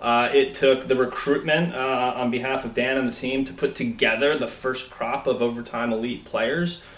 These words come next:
uh, the recruitment of, of folks or kids like the, the Thompsons, who, again, they, they were ranked seventieth, seventieth in their class before they came to Overtime Elite. They went four and five in the draft four weeks ago. There's a lot that has to go into standing that piece of I P up.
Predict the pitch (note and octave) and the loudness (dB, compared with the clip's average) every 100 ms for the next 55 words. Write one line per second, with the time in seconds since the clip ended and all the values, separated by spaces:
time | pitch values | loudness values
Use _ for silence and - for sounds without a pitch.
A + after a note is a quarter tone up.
0 | - - B2 B2 A#2+ A2+ A2+ - - C#3 | -18 -6 0 0 0 -2 -4 -4 -2 -2
1 | B2+ B2 A#2 - B2 A2+ C3 C3 C3 - | 0 0 0 -4 -4 -2 2 2 0 -4
2 | - B2 A#2 A2+ C#3 A#2+ B2 A#2+ A2 - | -2 -2 -4 -2 0 2 0 0 -4 -6
3 | - - C3 C#3 C3+ E3 E3+ - - - | -10 -6 -2 0 2 4 2 0 -8 -20
4 | - - C#3+ C3+ C3 B2+ - C#3 C#3 D#3+ | -20 -8 0 2 2 -2 -6 -4 0 2
5 | F#3 D#3+ E3 E3+ - - - - E3 D#3 | 2 2 2 2 0 -6 -20 -2 2 6
6 | F3+ F#3 F3 D#3 - - E3+ E3+ D#3 E3 | 8 8 4 2 2 2 4 4 2 0
7 | C#3+ B2+ - A#3 A3+ - - - - - | -2 -2 -2 -2 -2 -2 -4 -8 -18 -10
8 | C#3 D#3 C3+ C#3+ C#3 B2+ B2+ A2+ A#2 C#3+ | -4 2 2 2 0 0 0 -2 -2 0
9 | G#3 - - D3+ D#3 - G3 E3+ D#3 E3 | 0 -2 -6 -6 -4 2 2 4 2 2
10 | C3 A#2 C3+ D3 C#3 - - - - - | 0 -2 0 2 2 -4 -8 -14 -20 -20
11 | - - C3+ C3 E3+ - A2+ - D3 C#3+ | -16 -2 0 2 0 0 -2 -4 -2 0
12 | C3 C3 C#3+ F3+ - A#2+ C3 C#3 - A#2 | 0 0 2 4 2 -2 -2 -2 -2 0
13 | B2+ C3+ C3 B2+ - C#3 C3+ B2+ A#2+ A2+ | 2 2 0 -2 -2 0 0 2 0 -2
14 | - B2+ - A#2+ A2+ - - B2+ A2 A#2+ | -4 -6 -2 0 0 -2 -4 -6 -4 -2
15 | F3+ | -4